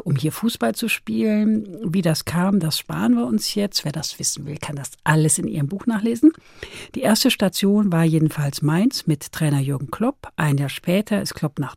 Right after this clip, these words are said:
Dortmund gegangen. Sie gingen mit. Sie wurden zweitausendelf deutscher Meister mit der Mannschaft, zweitausendzwölf deutscher Meister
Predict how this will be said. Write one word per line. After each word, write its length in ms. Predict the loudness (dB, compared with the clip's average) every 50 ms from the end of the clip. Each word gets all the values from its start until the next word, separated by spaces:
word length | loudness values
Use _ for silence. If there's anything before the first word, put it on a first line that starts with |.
| _
Dortmund 400 | -8 -6 -6 0 2 2 2 4
gegangen. 320 | 2 2 2 4 6 6 4
Sie 140 | 4 2
gingen 340 | -4 -4 -2 0 2 4 6
mit. 280 | 6 6 4 2 -4 -14 -18 -20 -20 -18 -16 -16 -18 -18 -10
Sie 220 | -2 0 0 2
wurden 260 | 2 2 2 0 0
zweitausendelf 1040 | -4 -4 -4 -4 -4 -4 -6 -8 -10 -8 -8 -8 -8 -10 -6 0 2 2 2 2 2
deutscher 380 | -2 -2 -2 -2 0 0 2 4
Meister 500 | 4 4 4 2 0 -2 -2 -2 0 2
mit 160 | 2 0 0
der 140 | 0 0 2
Mannschaft, 460 | 2 2 2 0 0 -2 -4 -6 -10
zweitausendzwölf 920 | -16 -18 -18 _ -20 -20 -18 -18 -18 -14 -12 -8 0 4 6 6 6 4
deutscher 360 | 2 0 0 0 0 0 2
Meister 420 | 2 2 2 0 -2 -4 -8 -10